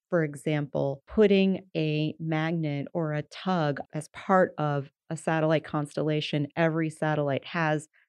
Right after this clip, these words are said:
kind of a grappling hook at the end of it, is a potential R and D solution that if everybody agreed to this standardized grappling hook that they would all put on their satellite, it would cost them something because mass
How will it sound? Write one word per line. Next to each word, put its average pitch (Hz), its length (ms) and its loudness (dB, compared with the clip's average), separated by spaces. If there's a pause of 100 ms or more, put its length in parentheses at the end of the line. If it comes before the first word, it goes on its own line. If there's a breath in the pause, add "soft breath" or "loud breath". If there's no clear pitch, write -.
(200)
kind 156 100 0
of 139 60 0
a 135 120 -4
grappling 147 500 -2
hook 147 220 -2
at 143 140 -8
the 143 160 -10
end 160 220 -2
of 135 100 -2
it, 127 180 -4 (480 soft breath)
is 165 440 2 (360)
a 170 60 -2
potential 180 640 0
R 165 160 2
and 156 100 0
D 151 140 -4
solution 151 840 0 (360 soft breath)
that 151 180 0
if 170 220 2
everybody 190 480 4
agreed 156 640 -2 (140)
to 143 260 -4 (240)
this 147 180 -2
standardized 151 680 -2
grappling 151 400 0
hook 139 260 -4
that 135 120 -6
they 139 120 0
would 143 220 -2
all 170 240 0
put 185 180 -4
on 170 160 0
their 165 140 -2
satellite, 156 600 0
it 156 80 -2
would 147 140 -6
cost 262 360 -4
them 156 160 -2
something 143 400 -4
because 147 420 -4
mass 151 720 -4